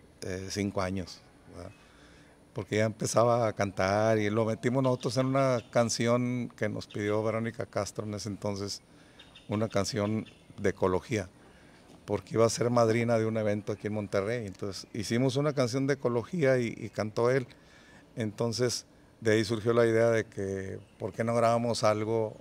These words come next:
así con el niño? Y nos topamos con uno, un personaje tremendo que es un gran compositor,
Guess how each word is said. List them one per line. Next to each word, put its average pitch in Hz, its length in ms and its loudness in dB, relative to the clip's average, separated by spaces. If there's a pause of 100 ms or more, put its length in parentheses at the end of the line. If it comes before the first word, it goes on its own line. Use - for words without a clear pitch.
así 104 280 -8
con 104 240 -4
el 98 100 -4
niño? 107 360 -2 (1000)
Y 117 180 2
nos 117 160 4
topamos 131 400 2
con 135 240 0
uno, 143 200 0
un 135 160 -6
personaje 131 960 2
tremendo 127 640 0
que 113 240 0
es - 720 -8
un 120 160 -6
gran 117 220 4
compositor, 110 680 -4